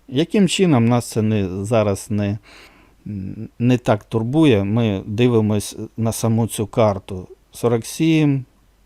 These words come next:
сорок один мільйон, бачите, жовті тут місця. Але оцей двадцятичотирьохгодинний таймфрейм — це більше для трейдерів. Гадаю, вони розберуться і, е, будуть враховувати, м, оці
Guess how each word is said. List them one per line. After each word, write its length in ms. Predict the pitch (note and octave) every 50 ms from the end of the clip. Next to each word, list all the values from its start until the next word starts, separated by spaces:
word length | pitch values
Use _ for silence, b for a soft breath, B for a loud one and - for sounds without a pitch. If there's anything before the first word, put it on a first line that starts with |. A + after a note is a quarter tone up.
| _ _ _
сорок 400 | - - A#2 G#2+ G#2+ G2+ - A#2
один 380 | G#2+ G#2 C3 C#3 C#3+ C#3 B2+
мільйон, 440 | B2 A#2+ A2+ A2+ A2+ A2 A2 G#2+ G2+
бачите, 500 | G#2+ A#2 A2 - - - - - G2+ G2 - _ _
жовті 720 | B2 G#2+ A2 B2+ D3 D3+ D#3 D3+ D3 - - D3+ C#3+ C#3+ C#3 -
тут 300 | - A#2+ A#2+ A#2+ - -
місця. 540 | - A2 G#2+ - - - - G#2 F#2 F2+ G#2+ - b b b b _ _
Але 180 | - B2+ C3 C#3
оцей 260 | D3 C#3 - D#3 C#3 A#2+
двадцятичотирьохгодинний 2000 | A#2 A#2 A#2+ A#2 - - C3 B2 - - C#3 C3 C3 B2 A#2 G#2 - C3 A2+ - C3+ B2+ B2+ B2 A2 B2+ A#2+ A#2+ C3+ B2 A#2+ G#2+ G2+ F#2+ F#2+ F2 F2+ G2 - _ _ _
таймфрейм — 640 | - A2 G#2+ G#2+ G#2 - - D#3+ F#3 G3 F3+ D3 A2
це 280 | - - D3+ E3+ F#3 D3+
більше 420 | A2+ G#2 C3 C3+ C3 - - A#2
для 180 | G2+ A2 A2 G#2+
трейдерів. 580 | - - A2 F#2+ F#2 E2+ E2 F2+ F#2+ F2 G2 - _ _ _ _ _ _ _ _ _ _ _ _ _
Гадаю, 260 | A#2 A#2+ C3 B2 A2+
вони 260 | A2+ A2+ A2+ A2 G#2
розберуться 760 | G2+ G2+ G#2 A#2 C#3 F3+ A#3 C4 A3 - - - D3+ C3 B2+ b b b b b b b b b
і, 300 | - A#2+ A#2+ B2 B2 A#2+ A#2 A#2 A#2 A2 A2 - - -
е, 120 | A#2 A2+
будуть 420 | A2 G#2+ B2 C#3+ C3 B2+ B2 G#2+ A2+
враховувати, 960 | A2+ B2 B2+ - - - D3+ D3+ C#3+ C3 A#2 A#2 A#2 G#2+ - B2 A2+ A2+ A2
м, 480 | G2+ A2 G#2 G#2 G2+ G#2 G2 G2 G#2 A2
оці 520 | A2 G#2 - - C3+ B2+ B2+ A#2+ A#2 G#2+